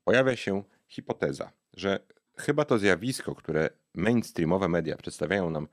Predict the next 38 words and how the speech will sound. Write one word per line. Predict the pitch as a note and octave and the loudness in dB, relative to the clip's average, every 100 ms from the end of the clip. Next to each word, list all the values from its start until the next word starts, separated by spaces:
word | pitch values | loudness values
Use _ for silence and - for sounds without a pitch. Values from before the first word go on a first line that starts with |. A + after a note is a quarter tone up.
| _ _ | _ _
w | |
jakiś | F#2+ G2 - | 0 0 -8
określony | F2 E2+ - D#2+ | -6 -2 0 -2
sposób, | D2 - D2+ C#3 - - - _ _ | -4 -6 -4 -4 -6 -16 -20 _ _
tak | A2 | -4
naprawdę | G#2+ G2+ G2+ F2 | 0 2 2 2
nie | G2 | 2
jest | E2 - - - | 0 -4 -8 -2
tym, | D#2+ - - - | -2 -2 -8 -4
jak | F2 | -2
te | - | 0
media | F2+ F2+ E2 | 0 2 0
starają | - F2 F2+ E2 | 0 0 0 0
się | - | -2
nam | E2 D#2 | -2 0
to, | D#2+ E2 _ _ - _ | -2 -2 _ _ -20 _
e, | - D#2 | -6 -2
przedstawić, | E2 - - C#2+ A2 - | -2 -4 0 0 0 -2
ale | F2 A2+ A#2+ - | 0 2 2 0
tak | - G#2+ | -10 -4
naprawdę | F#2 G#2 G#2 | -2 2 0
tutaj | - F2 | 0 -4
się | F2+ | 2
dzieje | F2 E2 | 4 4
coś | - - | 0 -6
innego. | F2 E2+ D#2+ A#1+ - - _ _ _ _ | -2 0 0 -2 -6 -12 _ _ _ _
I | - | 0
to | G#2+ D3+ D3+ _ _ | 2 2 -2 _ _
ktoś | - C3 G#2 | 0 2 0
nazwał | F#2+ F#2+ F2+ | 0 0 0
teorią | - - F2+ F2 | 0 0 2 0
spiskową. | - - - - C#2+ - - _ _ _ | -2 -10 -6 -4 -4 -4 -12 _ _ _
Żeby | F2 A#2 A#2+ | 0 2 4
tak | F#2+ E2+ | 2 -2
naprawdę, | D2+ G2+ G#2+ A#2+ - _ _ _ _ | 2 4 4 0 -4 _ _ _ _
no | F#2 G#2 | 0 2
właśnie | G#2 - | 2 0
co? | F#2+ - | 0 -4